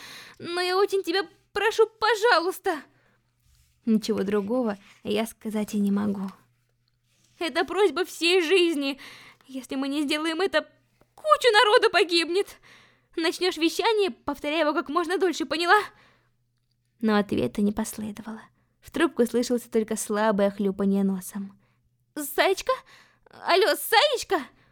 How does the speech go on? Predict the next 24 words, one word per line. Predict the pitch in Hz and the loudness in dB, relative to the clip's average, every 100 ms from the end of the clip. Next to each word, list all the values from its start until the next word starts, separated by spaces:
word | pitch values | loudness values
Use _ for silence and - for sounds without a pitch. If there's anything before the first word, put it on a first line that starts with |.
| _ _ _ _ _ _ _ | _ _ _ _ _ _ _
Я | 220 208 | 0 2
начинаю | 202 - 208 214 | 0 -2 -4 -4
серьёзно | 208 208 208 202 202 | -2 -2 0 0 -2
беспокоиться, | 196 - 214 208 202 202 196 - 202 _ _ _ _ - | -4 -6 -10 -8 -10 -10 -12 -16 -18 _ _ _ _ -8
пока | 202 202 | -2 0
наконец-то | 202 202 208 214 214 | 0 0 0 -2 -2
не | 196 | -4
слышу | 196 196 196 | -4 -4 -6
в | 190 | -4
трубке | 220 226 226 208 196 - _ | 2 2 2 -4 -4 -8 _
и | 208 | -2
еле | 185 202 196 | 0 0 -2
слышное | 196 208 196 202 196 | -4 -6 -2 -2 -2
«ладно». | 196 202 - - 214 - _ _ _ _ _ _ - | -2 -8 -12 -14 -16 -18 _ _ _ _ _ _ -6
«Ну | |
и | 554 605 659 | -2 -2 -4
чёрт | - 554 466 466 | 0 2 2 0
с | |
вами! | 494 480 508 403 539 - - 311 - - - - | -2 0 2 0 -4 -8 -10 -8 -10 -16 -18 6
Только | 466 453 494 | 6 8 4
потом | 480 508 | 2 -2
с | 494 | 0
тебя | 415 392 | 6 6
угощение, | 403 427 440 - 339 339 | 6 2 2 0 -2 -2